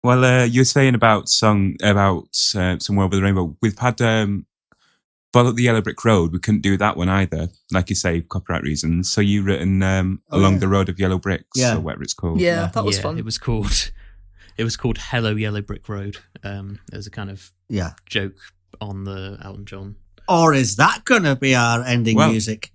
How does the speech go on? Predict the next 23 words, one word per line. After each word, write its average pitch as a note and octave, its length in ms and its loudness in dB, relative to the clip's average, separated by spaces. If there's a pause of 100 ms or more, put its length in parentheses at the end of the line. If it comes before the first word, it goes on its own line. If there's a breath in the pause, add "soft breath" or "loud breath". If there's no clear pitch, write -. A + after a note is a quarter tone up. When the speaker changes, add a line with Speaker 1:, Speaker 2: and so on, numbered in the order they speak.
Speaker 1:
I D#3 100 4
think E3 220 2
that D#3+ 160 4
one F3+ 100 6
Speaker 2:
Wait A#3 80 4
Speaker 1:
should A3+ 80 2
be A#3+ 60 6
Speaker 2:
till B3 80 4
Speaker 1:
the A#3+ 60 6
Speaker 2:
the A#3+ 100 6
Speaker 1:
ending. B3+ 320 2
Speaker 2:
end G3+ 100 0
and F#3 100 0
find B3+ 280 2
out C4 160 2
for B3 160 -4
yourselves. F#3 520 2
Speaker 1:
I A#2+ 120 6
think C3+ 160 2
that D#3 180 4
should C#3 80 -4
be C3+ 100 8
the, A2 220 4